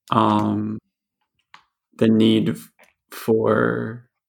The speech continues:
right, one thing to create, uh, abundance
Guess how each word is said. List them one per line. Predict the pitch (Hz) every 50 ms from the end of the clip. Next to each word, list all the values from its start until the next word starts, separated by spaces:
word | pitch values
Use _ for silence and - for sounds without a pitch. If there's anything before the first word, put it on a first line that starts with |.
| _ _ _ _ _ _ _ _ _ _ _ _ _ _ _ _ -
right, | 123 117 104 - -
one | 120 123 131 127 123
thing | 123 131 123 117 113 113 113
to | - - 113
create, | - - - - 120 120 117 117 - - - - _ _ _ _ _ _ _ _ _
uh, | 117 113 110 113 117 -
abundance | - 110 - - 113 110 107 107 113 - 117 123 - - - - -